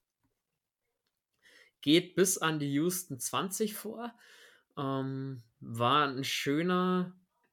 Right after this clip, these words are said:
durchgetakteter Drive mit Jake Heanor, vor allem gegenüber die Luft was, über, über den Boden, da müssen wir dann in der Spielzusammenfassung nochmal schnell drauf eingehen,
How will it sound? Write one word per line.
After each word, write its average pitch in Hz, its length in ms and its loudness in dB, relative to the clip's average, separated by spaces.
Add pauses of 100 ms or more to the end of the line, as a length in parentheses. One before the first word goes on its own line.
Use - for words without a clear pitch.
(540)
durchgetakteter 185 1400 4 (500)
Drive 127 600 0
mit 208 280 -2 (200)
Jake 185 260 -2
Heanor, 214 400 -6
vor 165 220 0
allem 165 240 0
gegenüber 160 340 0
die 139 80 -2
Luft 175 380 -4
was, 170 320 -2
über, 143 640 -2
über 143 180 -4
den 135 120 -4
Boden, 143 580 -4
da 135 180 -8
müssen 131 300 -6
wir 123 80 -2
dann 120 160 -2
in 117 120 -2
der 117 80 -4
Spielzusammenfassung 127 880 -6
nochmal 120 200 -6
schnell 117 160 -8
drauf 113 160 -8
eingehen, 120 440 -6